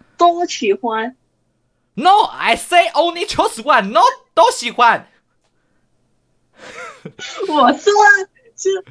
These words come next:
Speaker 1: 都喜欢的干。
Speaker 2: 都喜欢的干，我们家，不是啊，不可以骂脏话啊，不能骂脏话。<laughs> 我说只能选一个，你会选哪一个？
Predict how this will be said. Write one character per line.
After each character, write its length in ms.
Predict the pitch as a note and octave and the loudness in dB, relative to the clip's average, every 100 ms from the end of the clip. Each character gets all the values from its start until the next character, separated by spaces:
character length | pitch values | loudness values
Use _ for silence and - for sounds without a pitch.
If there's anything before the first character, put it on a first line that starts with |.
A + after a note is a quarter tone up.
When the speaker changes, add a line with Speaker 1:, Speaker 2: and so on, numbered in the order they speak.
| _ - | _ -2
Speaker 1:
都 320 | F4 F#4 G#4 | 0 0 -2
喜 280 | - C4+ C4 | 0 0 0
欢 280 | C#4 C#4 | 2 2
的 140 | C4+ C4 | 2 0
干。 460 | - E4+ D#4 B3 _ _ _ _ - - _ _ _ _ _ _ _ _ _ _ _ _ - | 2 2 2 -2 _ _ _ _ -20 -20 _ _ _ _ _ _ _ _ _ _ _ _ -2
Speaker 2:
都 180 | D#4 A4 | 0 0
喜 160 | G3 | -2
欢 160 | B3 C#4+ | 0 0
的 100 | B3+ | 0
干， 260 | D4 A#3+ F3+ | 0 0 -2
我 60 | |
们 100 | G3 | -4
家， 80 | G#3+ - | -4 -4
不 120 | - D#4+ | -4 -2
是 120 | F4+ | 4
啊， 160 | D#4+ | 4
不 100 | C4 | 2
可 100 | - | 0
以 60 | C#4+ | 2
骂 160 | D4+ D#4 | 4 2
脏 220 | C#4+ D4 | 2 2
话 200 | G4 D4+ | 4 6
啊， 220 | B3+ A3 | 6 4
不 120 | A#3 | 0
能 120 | C4+ | -4
骂 100 | C#4+ | 0
脏 240 | D4 - A4 | -2 0 -2
话。 380 | F#4+ G#4+ F#4+ - _ | -2 -4 -6 -12 _
<laughs> 1600 | D#4+ G#4+ - C5 - G#4+ - B4 - C5 F4+ C4+ - - D#4 D#3+ | -10 -8 -4 -4 -4 -10 -6 -6 -6 -8 -10 -12 -20 -18 -18 -10
我 80 | C#3+ | -4
说 100 | - | -4
只 240 | - D#3+ | -4 -4
能 160 | D3 B3 | 0 0
选 260 | - G#2+ | 0 -2
一 80 | C3 | -2
个， 140 | F3 A#2 | -2 -2
你 80 | |
会 140 | G2+ F3 | -2 -4
选 180 | C#3+ F2+ | -4 -8
哪 140 | D#2+ | -10
一 100 | E2+ | -12
个？ 180 | E2+ | -12